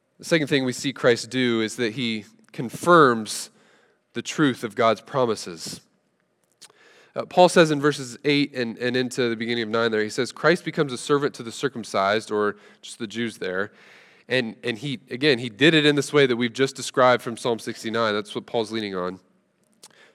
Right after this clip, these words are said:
"To show God's truthfulness in order to confirm the promises given to the patriarchs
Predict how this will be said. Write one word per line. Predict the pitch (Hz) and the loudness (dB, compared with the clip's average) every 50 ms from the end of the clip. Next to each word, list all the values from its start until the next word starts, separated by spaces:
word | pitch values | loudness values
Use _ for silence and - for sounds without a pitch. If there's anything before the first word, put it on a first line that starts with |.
| _ | _
"To | - - 165 147 | -10 -8 -6 -6
show | - - - - 170 175 185 196 202 | -4 -4 0 4 8 10 10 10 10
God's | 165 175 156 160 156 - - | 10 10 10 10 8 6 2
truthfulness | - - 185 175 156 - - 113 104 101 104 117 139 - - - - - _ _ _ _ _ _ _ _ _ _ _ | -4 -2 -2 -2 -2 -2 -6 -6 -4 -2 -2 -2 -2 -4 -4 -6 -8 -12 _ _ _ _ _ _ _ _ _ _ _
in | 147 147 143 - - | 0 0 0 0 0
order | 160 156 175 190 190 208 208 | 4 8 8 8 8 8 4
to | 196 - - 170 | 2 0 -6 -4
confirm | - 180 156 143 - - - 165 170 170 175 165 | -2 -4 -4 -4 -4 0 2 4 4 4 4 2
the | 151 | -2
promises | - - - 147 147 151 151 139 - 151 135 127 | -2 0 0 0 2 2 2 0 0 -2 -4 -4
given | 120 120 143 156 170 170 | -4 -2 -2 0 0 -2
to | 156 - 156 | -2 -4 -8
the | 139 | -10
patriarchs | - - 139 127 117 - - 123 113 110 110 110 - - - - | -8 -6 -4 -4 -4 -4 -2 0 2 2 2 0 -2 -6 -12 -12